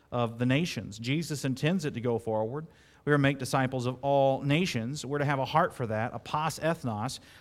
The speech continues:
We want it to go to the Africas, to Asia, to the Americas, Africa, Asia, the Americas. We want it to go everywhere. We want it to go all over the world. We should pray for missions and for church planting around the world, but we shouldn't overlook our call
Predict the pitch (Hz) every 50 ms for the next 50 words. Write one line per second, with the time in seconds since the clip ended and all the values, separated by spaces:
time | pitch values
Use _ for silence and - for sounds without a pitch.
0 | - - 156 160 160 160 175 175 175 - - - 147 131 143 139 139 143 156 185
1 | 180 - - - - - - - 151 151 139 127 127 120 - 131 143 170 180 156
2 | 175 175 - 190 190 190 190 175 - - - - 135 143 160 170 180 170 151 180
3 | 180 165 135 120 110 107 117 139 151 165 170 170 165 175 175 170 165 - - -
4 | - - 139 151 165 151 165 156 160 139 147 160 160 156 160 147 135 123 123 135
5 | 151 160 - 170 147 156 156 180 202 190 - 180 165 185 180 180 208 226 214 156
6 | 113 117 101 92 113 143 180 185 - 180 180 175 165 165 170 160 143 135 135 135
7 | 190 214 180 135 143 143 - - - - - - - 170 139 - - - 190 226
8 | 277 240 - 180 135 123 120 113 - - 151 185 190 - - - - - - -
9 | - - - 151 139 151 147 - - 196 208 196 - - 185 170 156 143 135 131
10 | 127 127 127 123 113 113 131 160 156 165 - 180 190 - - 262 277 226 220 214
11 | 180 180 170 196 233 226 202 175 156 - - 170 156 156 160 180 180